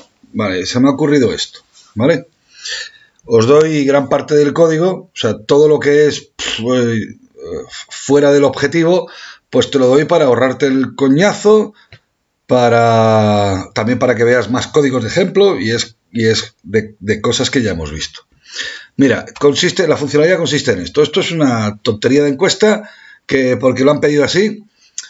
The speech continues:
Aquí hay un concepto general de lo que estás encuestando, eh, me gusta, no me gusta, ¿vale? Te, te vas a un lado a otro, y fíjate que hay aquí un anclado, no sé si lo veis.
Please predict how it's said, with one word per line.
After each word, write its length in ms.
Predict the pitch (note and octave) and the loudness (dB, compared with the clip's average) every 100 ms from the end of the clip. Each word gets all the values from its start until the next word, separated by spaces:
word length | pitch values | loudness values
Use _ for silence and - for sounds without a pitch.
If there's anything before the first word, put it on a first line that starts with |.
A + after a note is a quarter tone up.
| - | -18
Aquí 240 | - C3 F#3 | -4 -2 2
hay 160 | F3+ | 2
un 100 | E3+ | 2
concepto 600 | D#3 C#3+ D#3 D#3+ D#3 D3 | 0 0 0 0 2 4
general 560 | C#3+ C#3+ C#3 D3+ D#3 D3 | 2 0 0 2 2 2
de 160 | D3 C#3+ | 4 4
lo 120 | C3+ | 2
que 100 | C#3 | 0
estás 360 | - D3+ C#3+ D3 | 2 0 2 -2
encuestando, 800 | C3 C#3+ F#3 G3+ A3 A3 E3 D3 | -2 0 0 2 2 2 2 0
eh, 100 | C#3+ | 0
me 100 | C3+ | 0
gusta, 320 | D3+ - E3 | -2 0 0
no 80 | D#3+ | 2
me 80 | |
gusta, 480 | E3+ F3+ - G#3+ G#3+ | 2 2 0 0 0
¿vale? 300 | - G3+ A3 A#2+ B2 | 0 2 0 -2 -6
Te, 400 | B2+ B2+ B2 A2+ | -4 -2 -2 -2
te 80 | C3+ | -2
vas 180 | C3+ C#3 | 0 2
a 20 | |
un 120 | C3+ | 2
lado 140 | C3+ | 2
a 80 | C#3 | 4
otro, 440 | F3 G3+ G#3+ G#3+ - - - - - - _ _ | 2 4 2 2 -4 -18 -18 -18 -20 -20 _ _
y 720 | D#3 D#3 D3 C#3+ C3+ C3 B2+ | -2 2 4 4 4 4 2
fíjate 400 | A#2+ D3+ D#3+ E3 | 0 0 0 0
que 60 | D#3 | 0
hay 120 | D3+ | 2
aquí 200 | D3 D#3+ | 2 0
un 140 | D#3 D3 | 0 0
anclado, 560 | B2 B2+ D3 A2+ F#2+ | -2 0 0 0 -4
no 120 | A2+ | -6
sé 100 | G#2 | -6
si 80 | A2 | -6
lo 100 | A#2 | -4
veis. 480 | G#2 F2 - - | -2 -4 -8 -12